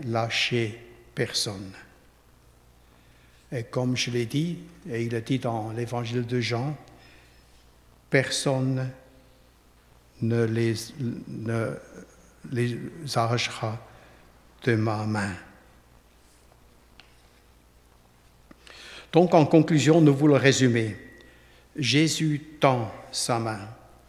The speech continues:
Et j'aimerais vous laisser cette image de la main tendue vers, vers toi, ma sœur, vers toi, mon frère, ici présent même. Regarde cette main et saisis-la.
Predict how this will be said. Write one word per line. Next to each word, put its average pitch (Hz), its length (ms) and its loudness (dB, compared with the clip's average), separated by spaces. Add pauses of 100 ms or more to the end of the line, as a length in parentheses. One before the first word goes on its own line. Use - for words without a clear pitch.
(760)
Et 131 180 2
j'aimerais 170 800 4
vous 139 120 -2
laisser 156 360 0
cette - 260 -2
image 143 460 0
de 139 80 -6
la 120 120 0
main 127 220 0
tendue 127 800 -2 (1120)
vers, 123 480 -4 (520)
vers 131 300 -8
toi, 185 240 -6
ma 135 140 -4
sœur, 127 420 -4 (100)
vers 120 240 -4 (220)
toi, 160 480 -2
mon 123 180 0
frère, 131 440 -4 (320)
ici 127 300 -2
présent 127 420 -4
même. 113 420 -4 (720)
Regarde 139 800 0
cette - 360 -4
main 110 360 -4 (480)
et 110 160 -6
saisis-la. 107 760 -6